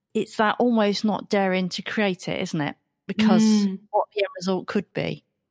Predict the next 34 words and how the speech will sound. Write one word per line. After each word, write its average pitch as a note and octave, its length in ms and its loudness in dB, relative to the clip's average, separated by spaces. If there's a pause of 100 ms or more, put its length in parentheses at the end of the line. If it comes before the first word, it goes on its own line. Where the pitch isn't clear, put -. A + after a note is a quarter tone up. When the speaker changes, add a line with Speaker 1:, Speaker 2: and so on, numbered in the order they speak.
(120)
Speaker 1:
which F3 260 0
I D4+ 80 4
guess E4+ 240 -2
is C#4+ 80 0
Speaker 2:
Yes. A#3+ 80 -2
Speaker 1:
what - 240 0
journaling A#3 420 2
gets A3 260 -2
you A3 100 0
over. A3 420 -2 (600)
Speaker 2:
Yes, G#3+ 420 4
it's, G#3+ 180 -2 (120)
it's G#3 240 0
letting, G#3+ 640 0
it's G#3 180 -4
letting G3 320 0
go F#3+ 320 2
of - 160 -4
that. E3 460 0
And, F3+ 300 -2 (1300)
hmm, A3 380 2
I A#3 100 0
suppose, B3+ 440 2
like, G#3+ 360 0
you A3 180 -2
could A#3 200 -2
turn C4 760 0 (160)
your G3+ 400 0
raw G3 200 4
materials, G3 760 0
which F3 200 -6
is F3 180 -4
your D3+ 160 -2 (120)
journal, D#3+ 540 -2